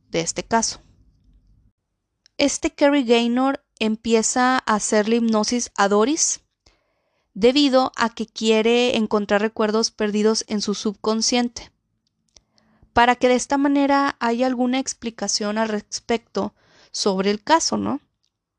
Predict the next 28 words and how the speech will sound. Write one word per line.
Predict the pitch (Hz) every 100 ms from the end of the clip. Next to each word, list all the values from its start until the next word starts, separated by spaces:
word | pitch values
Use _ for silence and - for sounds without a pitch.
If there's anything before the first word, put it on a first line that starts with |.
| _ _ _ _ _ _ _ _ _ _ _ _ _ _
En | - 294
este | 339 403
punto | - 349 320 339 339
sí | 311
descubren | 285 294 - 262 254 262
algo | 247 233 247 262 269
de | 202 233
la | 233 240 254
infancia | 240 214 220 214 240
traumática | 226 214 208 196 - 220 220
de | 202 202
Doris, | 196 208 269 -
que | 214
realmente | 185 190 202 208 208 220
no | 208 202 196
era | 190 185
así, | 180 - 196 196 196 - _ _ _ _ _ _ _ _ -
pues, | 247 233 -
un | 277
hallazgo | 294 277 262 262
muy | 254 247
importante | 247 277 294 320 285 285
porque, | 269 240
pues, | 226 208 202 -
eso | 214 233
ya | 208
se | 185 196
sabía. | 220 233 311 -